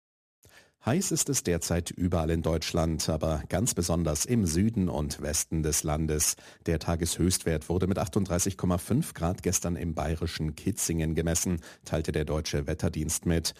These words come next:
Bad Kreuznach in Rheinland-Pfalz lag mit achtunddreißig Grad knapp dahinter, gefolgt von Waghäusel-Kirlach in Baden-Württemberg und Andernach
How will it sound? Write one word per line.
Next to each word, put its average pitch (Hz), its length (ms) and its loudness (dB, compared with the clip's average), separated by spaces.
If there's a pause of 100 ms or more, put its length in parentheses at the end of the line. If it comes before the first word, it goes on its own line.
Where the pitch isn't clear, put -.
(260)
Bad 90 220 2
Kreuznach 147 560 0
in 92 160 0
Rheinland-Pfalz 78 800 -2
lag 76 220 0
mit 87 160 -2
achtunddreißig 78 720 -2
Grad - 340 -4
knapp 95 300 0
dahinter, 90 540 2 (240)
gefolgt 123 420 -2
von 127 320 0
Waghäusel-Kirlach 85 1120 0
in 113 100 2
Baden-Württemberg 85 840 0
und 156 320 0
Andernach 85 480 0